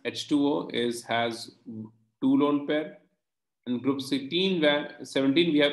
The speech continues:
H F, three lone pairs. So all these hydrides contains lone pairs and calls electron rich hydrides.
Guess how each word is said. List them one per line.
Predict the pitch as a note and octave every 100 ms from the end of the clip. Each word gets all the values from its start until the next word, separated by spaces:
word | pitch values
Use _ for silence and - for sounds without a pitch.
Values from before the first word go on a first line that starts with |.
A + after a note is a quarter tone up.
| C#3+
H | A2+ D#3+
F, | E3+ - - _ _ _ _ _ _ _ _ _ _ _ _ _ _ -
three | A2+
lone | G#2 G2 F#2+
pairs. | - -
So | -
all | D3 F#3+
these | F#3 F#3+ G3 -
hydrides | C3+ C3 C3+ C#3 D3+ D3+ -
contains | B2+ B2 B2+ B2 -
lone | C3 E3+ F3
pairs | A#2 G#2 G2+ - - _ - _ _ _ -
and | A#2+
calls | C3+ C#3+ D3+ B2+
electron | A#2+ A2+ B2+ B2+ B2
rich | C3 C#3
hydrides. | - G2 - - C2+ -